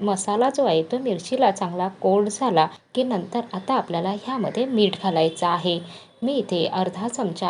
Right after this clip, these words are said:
एवढं मीठ घालून घेते. तुम्ही चवीनुसार मीठ घालून घ्या. मीठ आपल्याला मिक्स करून घ्यायचं आहे. मीठ मिक्स करून झालं की आपला जो पोहे खायचा चमचा असतो ना, तेवढा चमच्याभरच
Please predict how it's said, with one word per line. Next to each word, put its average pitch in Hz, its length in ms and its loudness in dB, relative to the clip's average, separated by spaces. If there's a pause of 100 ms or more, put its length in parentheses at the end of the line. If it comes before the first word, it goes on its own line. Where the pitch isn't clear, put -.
(140)
एवढं 196 320 0
मीठ 180 320 -2
घालून 190 360 0
घेते. 160 380 0
तुम्ही 196 220 -4
चवीनुसार 226 880 -4
मीठ 185 300 -2
घालून 175 260 -4
घ्या. 180 320 -2 (420)
मीठ 269 240 0
आपल्याला 175 380 2
मिक्स 185 320 -6
करून 214 320 -2
घ्यायचं 233 400 0
आहे. 170 120 2 (100)
मीठ 262 220 0
मिक्स 202 320 -4
करून 214 420 -2
झालं 190 260 2 (400)
की 262 100 0
आपला 254 320 0
जो 233 160 0
पोहे 196 440 0
खायचा 202 280 0
चमचा 208 400 -2
असतो 240 300 0
ना, 180 140 -2 (160)
तेवढा 208 380 0 (240)
चमच्याभरच 208 800 0